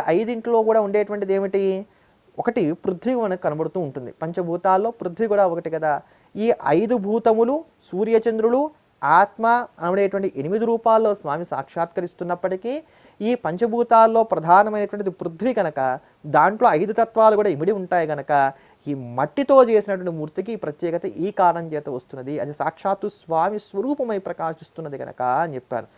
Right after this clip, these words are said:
కానీ పార్థివమూర్తినే పూజించాలి. ఇలా పార్థివమూర్తిని పూజించడం వల్ల కలిగేటువంటి ఫలితము ఇంకా ఇతరత్రా లింగములు పూజించడం వల్ల కలిగటం వల్ల రాదు. పార్థివారాధనం పుణ్యం ధన్యమాయుర్వివర్ధనం తుష్టిదం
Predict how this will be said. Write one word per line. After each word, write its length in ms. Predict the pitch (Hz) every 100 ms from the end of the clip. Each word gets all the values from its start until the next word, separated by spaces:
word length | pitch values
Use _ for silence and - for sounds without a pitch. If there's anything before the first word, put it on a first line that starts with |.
| - - -
కానీ 120 | 262
పార్థివమూర్తినే 920 | - 139 180 208 240 233 214 208 202
పూజించాలి. 760 | 196 165 160 151 151 143 156 135 _ -
ఇలా 200 | 180 214
పార్థివమూర్తిని 760 | 202 156 165 196 254 233 226 226
పూజించడం 520 | 214 208 202 202 202
వల్ల 180 | 196 196
కలిగేటువంటి 600 | 196 185 180 185 180 170
ఫలితము 520 | - 156 233 233 160 - _ 175
ఇంకా 160 | 185
ఇతరత్రా 560 | 151 147 220 220 220 214
లింగములు 360 | 196 196 196
పూజించడం 500 | 185 180 185 180 175
వల్ల 140 | 175 165
కలిగటం 420 | 156 143 151 143
వల్ల 300 | 139 190 294 - _ 127
రాదు. 520 | 127 143 135 143 165 - _ _ _
పార్థివారాధనం 1160 | 165 202 220 247 240 233 226 214 208 208 214 208 - 254
పుణ్యం 440 | 254 247 202 151 - _ _ _ 143
ధన్యమాయుర్వివర్ధనం 1600 | 143 175 214 247 185 156 190 240 208 160 196 226 - 226 170 - _ _ _ 240
తుష్టిదం 560 | - 269 254 220 170